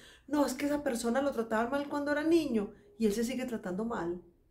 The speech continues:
Lo primero, el autoconocimiento. Después, la reprogramación, reprogramación, reprogramarnos,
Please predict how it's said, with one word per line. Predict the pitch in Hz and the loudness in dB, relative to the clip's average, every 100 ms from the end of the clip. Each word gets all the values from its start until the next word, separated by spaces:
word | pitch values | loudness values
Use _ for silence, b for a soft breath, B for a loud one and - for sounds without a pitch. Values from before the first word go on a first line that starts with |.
| _ _ b b b b b b b _ | _ _ b b b b b b b _
Lo | - 202 | -4 0
primero, | 202 240 269 | 4 4 2
el | 226 | 0
autoconocimiento. | 196 196 196 185 185 190 202 208 175 - - _ _ - - - _ | 0 -2 -2 -4 -4 -2 0 0 -4 -10 -20 _ _ -20 -20 -20 _
Después, | 196 196 240 262 - - _ _ | -4 -2 -2 -4 -6 -14 _ _
la | 190 180 | -4 -4
reprogramación, | 190 - 185 175 180 170 170 202 175 170 _ | -4 -4 -2 0 -2 -4 -4 -4 -4 -8 _
reprogramación, | - 185 - 240 233 226 233 - 185 170 - 220 175 - | -6 -6 0 2 2 -2 -6 -6 -6 -6 -2 -2 -2 -4
reprogramarnos, | 185 - 226 226 226 220 190 196 190 180 180 | -8 0 2 2 0 -4 -4 -2 -2 -4 -8